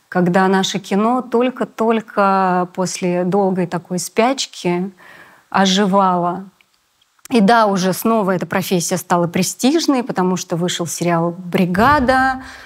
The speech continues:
вышел фильм "Бумер", "Граница", "Таежный роман". И как-то ш-, что-то, какая-то движуха появилась, и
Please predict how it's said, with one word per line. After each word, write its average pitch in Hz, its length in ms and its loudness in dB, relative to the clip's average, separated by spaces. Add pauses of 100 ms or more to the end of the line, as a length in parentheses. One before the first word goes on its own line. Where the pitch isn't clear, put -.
(200)
вышел 175 360 0
фильм 180 440 2
"Бумер", 262 640 2 (440)
"Граница", 185 600 0
"Таежный 185 540 2
роман". 269 600 2 (540)
И 196 100 -4
как-то 247 460 0
ш-, - 400 -4
что-то, 247 380 0
какая-то 214 400 0
движуха 196 760 0
появилась, 226 960 0
и 175 640 -2